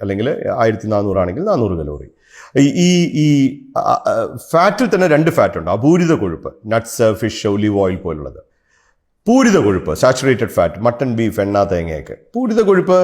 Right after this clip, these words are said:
നല്ലതാണോ എന്നുള്ളതിനെക്കുറിച്ച് വിവാദമുണ്ട്. അപൂരിത കൊഴുപ്പ് ഹാർട്ടിനൊക്കെ നല്ലതാണെന്നാണ് പറയുന്നത്. അപ്പൊ കഴിയുന്നിടത്തോളം ഈ കൊഴുപ്പിൻ്റെ നമ്മുടെ അലവൻസ്, നട്ട്സ്, ഫിഷ് ഒക്കെ എടുക്കുക. അധികം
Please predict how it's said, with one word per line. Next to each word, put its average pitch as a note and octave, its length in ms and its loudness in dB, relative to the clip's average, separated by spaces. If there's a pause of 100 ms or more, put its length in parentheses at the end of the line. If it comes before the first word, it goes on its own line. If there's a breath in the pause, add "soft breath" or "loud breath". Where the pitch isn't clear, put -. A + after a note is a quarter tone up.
(280)
നല്ലതാണോ D3 520 2
എന്നുള്ളതിനെക്കുറിച്ച് B2+ 640 -4
വിവാദമുണ്ട്. B2 560 0
അപൂരിത D#3 400 0
കൊഴുപ്പ് C#3+ 340 0 (440 loud breath)
ഹാർട്ടിനൊക്കെ C3+ 520 2
നല്ലതാണെന്നാണ് A#2 600 2
പറയുന്നത്. D#2+ 300 -10
അപ്പൊ F#3 180 -4
കഴിയുന്നിടത്തോളം F#3 760 2 (760 soft breath)
ഈ C3 40 2 (220)
കൊഴുപ്പിൻ്റെ F#3 540 0 (180)
നമ്മുടെ C3 280 -2 (160)
അലവൻസ്, A2+ 460 -4 (680)
നട്ട്സ്, B2+ 320 -2 (120)
ഫിഷ് A#2 240 -6
ഒക്കെ G2+ 140 -8
എടുക്കുക. F#2+ 280 -2
അധികം G#3+ 320 2